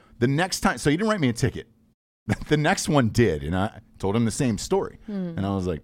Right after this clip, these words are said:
Speaker 1: "Eh, I just don't care."
Speaker 2: Right.
Speaker 1: Wrote me a ticket, and he was like, "Well, I'm gonna be out here again, and if you do this, you're gonna, you're gonna get another ticket." And I was like, "That's cool.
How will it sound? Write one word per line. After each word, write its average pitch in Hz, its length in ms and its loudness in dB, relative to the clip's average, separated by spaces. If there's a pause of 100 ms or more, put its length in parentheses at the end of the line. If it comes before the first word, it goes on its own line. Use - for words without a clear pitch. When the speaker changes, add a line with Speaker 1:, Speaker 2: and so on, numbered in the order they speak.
(120)
Speaker 1:
"Eh, 220 180 -2 (140)
I - 40 -10
just 85 160 -12
don't - 160 -6
care." - 260 -12 (320)
Speaker 2:
Right. 180 200 -4 (340)
Speaker 1:
Wrote 135 180 2
me 127 120 4
a 117 40 2
ticket, 127 320 2
and 107 40 -2
he 104 80 0
was 101 220 0
like, 95 140 0
"Well, 123 340 2 (220)
I'm 110 180 0
gonna 147 120 2
be 80 180 -2
out 143 140 4
here 87 160 -2
again, 80 280 -2
and 82 100 -2
if 82 140 -4
you 101 100 0
do 90 200 0
this, 78 240 -4
you're 78 100 -6
gonna, 78 320 -4 (100)
you're 85 100 -6
gonna 87 160 -2
get 90 180 0
another 85 240 -4
ticket." 113 380 -6
And 95 80 -8
I 92 120 -4
was 95 160 -4
like, 107 220 -6 (360)
"That's - 140 -10
cool. 202 260 2